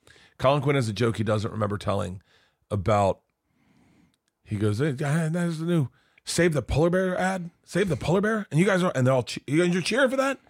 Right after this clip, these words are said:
Ladies and gentlemen, let me tell you something. If a polar bear walked into this room, you'd be throwing chairs at it. <laughs> I mean, he is the, Colin Quinn's the best. Matt Rife. How was Matt Rife? I didn't, well, I haven't listened to that one yet.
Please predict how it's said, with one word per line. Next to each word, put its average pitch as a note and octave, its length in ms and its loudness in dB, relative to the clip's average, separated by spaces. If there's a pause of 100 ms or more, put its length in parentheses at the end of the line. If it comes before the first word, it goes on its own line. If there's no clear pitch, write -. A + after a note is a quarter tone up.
(280)
Ladies G#3 200 2
and A3 80 0
gentlemen, A3+ 260 0
let G#3+ 60 0
me G#3+ 80 0
tell G#3+ 100 2
you B3 60 0
something. G#3+ 320 -2 (360)
If D#3+ 80 4
a F#3 60 4
polar B3 280 6
bear B3 180 6
walked A3+ 240 4
into B3 120 0
this A#3 180 0
room, A4 140 6 (220)
you'd A3 180 2
be A#3 120 2
throwing A#3+ 440 4
chairs B3 480 6
at F3 160 6
it. - 100 0 (100)
<laughs> - 340 0 (1700)
I F3 100 4
mean, F3+ 200 8
he E3 240 6
is E3+ 200 6
the, C3 260 2 (220)
Colin C#3 280 4
Quinn's A#2 260 2
the G#2+ 80 2
best. G2 420 0
Matt A#2+ 240 4
Rife. A2+ 380 4
How D3 180 4
was F3 100 4
Matt D3 160 0
Rife? B2 220 2
I F#2 160 2
didn't, A2+ 180 2
well, G#2 140 2
I G#2+ 60 4
haven't G#2 300 0
listened G2+ 180 -2
to G2 60 -2
that E2 120 -2
one E2 100 -8
yet. D#2 180 -8